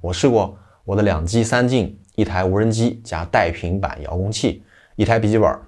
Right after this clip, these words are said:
一台稳定器、一只三脚架，各种配件儿安排的妥妥的。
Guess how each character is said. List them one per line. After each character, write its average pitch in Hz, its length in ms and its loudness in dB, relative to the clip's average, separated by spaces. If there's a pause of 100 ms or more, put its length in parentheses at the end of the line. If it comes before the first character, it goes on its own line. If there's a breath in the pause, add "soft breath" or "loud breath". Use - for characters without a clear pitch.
(240)
一 92 100 -8
台 95 140 -4
稳 82 100 -4
定 87 100 -2
器、 92 320 -6 (200)
一 92 100 -2
只 95 100 0
三 98 140 -2
脚 80 140 -4
架， 87 260 -4 (160)
各 92 220 2
种 78 180 -8
配 - 180 -4
件 92 140 -2
儿 - 140 -4 (240)
安 90 180 -2
排 80 160 -4
的 82 100 -6
妥 - 160 -10
妥 - 200 -10
的。 - 80 -14